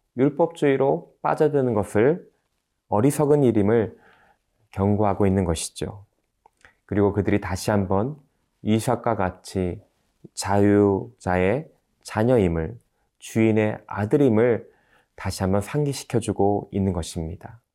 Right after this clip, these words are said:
이것은 우리의 믿음 생활에서도 중요합니다. 우리가 우리 스스로의 힘을 의지할 때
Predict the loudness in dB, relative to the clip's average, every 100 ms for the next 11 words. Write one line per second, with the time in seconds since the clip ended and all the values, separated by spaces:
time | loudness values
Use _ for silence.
0 | _ _ _ _ _ _ _ _ _ _
1 | _ _ _ _ _ 0 2 4 4 6
2 | 6 6 6 4 2 2 2 2 2 2
3 | 2 2 0 2 2 2 0 0 -2 -4
4 | -6 -20 _ _ _ _ _ _ -2 2
5 | 2 2 2 0 0 2 2 0 -4 2
6 | 2 2 4 4 4 2 0 2 2 2
7 | 0 0 0 -2